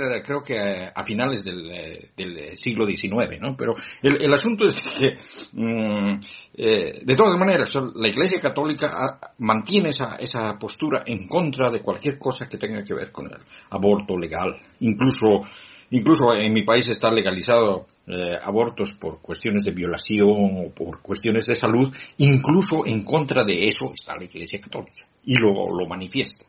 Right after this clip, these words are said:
Por eso a mí me parece que son unos hijos de su mamá <laughs> cuando dicen de que, mm,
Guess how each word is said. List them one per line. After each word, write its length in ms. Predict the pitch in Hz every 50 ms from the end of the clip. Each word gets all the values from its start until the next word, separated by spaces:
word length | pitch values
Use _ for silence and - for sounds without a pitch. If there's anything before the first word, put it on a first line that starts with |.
| _ _ _ _ - - - - - - - - - _ -
Por 160 | - 139 156 196
eso 340 | 196 - 185 170 156 - - -
a 80 | 107 117
mí 140 | 135 147
me 160 | 151 143 127 -
parece 340 | 127 113 117 107 - -
que 100 | - - -
son 160 | - 120 123
unos 220 | 131 135 139 135 151
hijos 380 | 165 196 202 202 170 151 127 117
de 180 | 113 - - - _ - - - _ _ - - -
su 180 | - - - 202
mamá 380 | 208 131 101 98 104 143 139 - - - _ - - - - -
<laughs> 460 | - 113 104 - - - - - - -
cuando 1080 | - - 123 120 104 104 104 104 101 98 95 95 92 87 80 80 80 80 78 76 - - - - - - _ _
dicen 560 | - 110 101 101 113 139 143 143 143 135 131 120
de 120 | 101 98
que, 440 | - - - 98 90 87 82 - - _ _ _ -
mm, 400 | 113 104 101 95 90 90 87